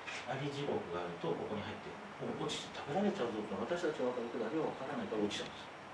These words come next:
こんな感じですかね。次元も一つありますね。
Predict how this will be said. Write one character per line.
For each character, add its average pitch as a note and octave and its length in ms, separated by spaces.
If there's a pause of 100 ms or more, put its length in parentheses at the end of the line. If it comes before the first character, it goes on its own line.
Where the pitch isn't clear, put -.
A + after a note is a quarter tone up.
(680)
こ - 80
ん G#2 80
な G2 60
感 G#2+ 100
じ - 0
で - 80
す - 80
か C#3+ 80
ね。 B2 160 (1200)
次 - 160
元 - 80
も G#3+ 80
一 - 160
つ - 80
あ - 80
り - 60
ま - 100
す - 160
ね。 F3+ 160